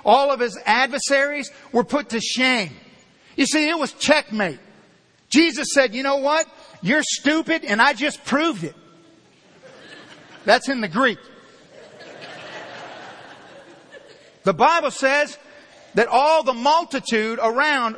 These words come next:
rejoiced for all the glorious things that were done by him. You see, the people recognized. In that instant, the people recognized, "You know what? He's right. This is ridiculous.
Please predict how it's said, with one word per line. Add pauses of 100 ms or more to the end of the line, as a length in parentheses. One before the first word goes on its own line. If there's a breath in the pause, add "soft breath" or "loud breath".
rejoiced
for
all
the
glorious
things
that
were
done
by
him. (760 loud breath)
You
see,
the
people
recognized. (1700)
In
that
instant,
the
people
recognized,
"You
know
what? (1040)
He's
right. (880)
This
is
ridiculous.